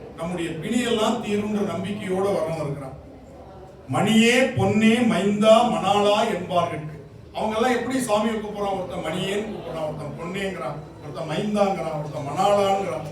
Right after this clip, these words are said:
ஒவ்வொருத்தரும் அவங்களுக்கு பிடிச்ச பேர்ல சுவாமியை "ஒரு உருவம் ஒரு நாமம் ஒன்றுமில்லாருக்கு ஆயிரம் திருநாமம் பாடி நாம் தெள்ளையனும் கொட்டாமோன்னு" சொல்றாரு.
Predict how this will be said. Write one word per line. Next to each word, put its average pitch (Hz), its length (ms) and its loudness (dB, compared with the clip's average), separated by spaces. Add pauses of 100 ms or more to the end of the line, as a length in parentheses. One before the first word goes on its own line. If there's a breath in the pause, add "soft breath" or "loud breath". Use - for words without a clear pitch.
(200)
ஒவ்வொருத்தரும் 277 400 4
அவங்களுக்கு 254 260 4
பிடிச்ச 247 260 -4
பேர்ல 214 280 -2
சுவாமியை 196 420 -4 (460)
"ஒரு 208 220 2
உருவம் 220 320 0
ஒரு 202 120 0
நாமம் 208 340 2
ஒன்றுமில்லாருக்கு 202 720 0 (500)
ஆயிரம் 262 600 6
திருநாமம் 220 520 2
பாடி 190 200 4
நாம் 190 320 0
தெள்ளையனும் 180 540 0
கொட்டாமோன்னு" 156 600 -4
சொல்றாரு. 131 280 -12